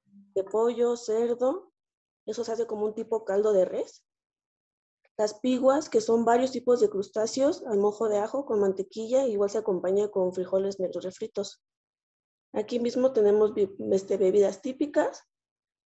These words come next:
té de reca, y hacen un refresco de marañón.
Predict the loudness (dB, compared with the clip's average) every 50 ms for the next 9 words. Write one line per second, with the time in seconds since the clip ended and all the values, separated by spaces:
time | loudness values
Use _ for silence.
0 | _ _ _ 6 6 8 8 8 8 8 6 6 4 4 4 4 2 2 2 2
1 | 0 -6 -12 _ _ _ _ _ 0 2 2 4 4 4 4 4 2 2 0 2
2 | 0 0 -2 0 0 0 2 2 2 0 0 0 0 2 2 2 2 2 0 -4